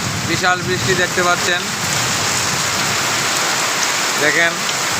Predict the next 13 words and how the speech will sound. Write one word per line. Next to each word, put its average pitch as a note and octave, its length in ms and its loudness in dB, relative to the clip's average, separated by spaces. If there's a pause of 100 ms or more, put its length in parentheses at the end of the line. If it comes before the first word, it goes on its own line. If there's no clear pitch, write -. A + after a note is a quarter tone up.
(720)
প্রচণ্ড F#3 580 2
তাবদাহের F#3 600 4
পরে F3+ 200 6
আজকে F3 380 4
স্বস্তি F#3+ 340 -2
মিলল, F3 300 0 (360)
মিলল। F3 260 4 (2250)
এই D#3+ 60 4
যে F3 80 4
দেখেন, E3 300 2 (1040)
প্রচুর F3+ 400 4
বৃষ্টি F3+ 400 2 (1080)
এবং E3 300 4